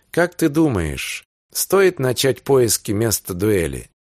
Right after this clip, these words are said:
Если выехать завтра же утром, с чего начать? Куда отправиться? Он снова умолк. Силы явно оставили его, а сознание утратило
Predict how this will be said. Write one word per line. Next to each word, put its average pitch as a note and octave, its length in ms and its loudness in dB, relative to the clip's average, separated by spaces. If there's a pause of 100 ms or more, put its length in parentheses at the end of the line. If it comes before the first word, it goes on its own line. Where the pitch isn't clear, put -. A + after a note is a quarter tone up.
(580)
Если A#2 360 0
выехать C#3 420 2
завтра C#3 460 0
же C#3+ 160 0
утром, F#2+ 480 -2
с - 40 -6
чего E3+ 320 -2
начать? C3 600 -4 (260)
Куда C#3+ 300 0
отправиться? C3+ 760 -2 (500)
Он D#3+ 220 2
снова D3+ 640 0
умолк. G2+ 800 -2 (440)
Силы F#3 380 2
явно D#3+ 460 0 (100)
оставили C3+ 680 0
его, D#2+ 420 0 (460)
а E2+ 100 -4
сознание D3 800 0
утратило A#2+ 720 -2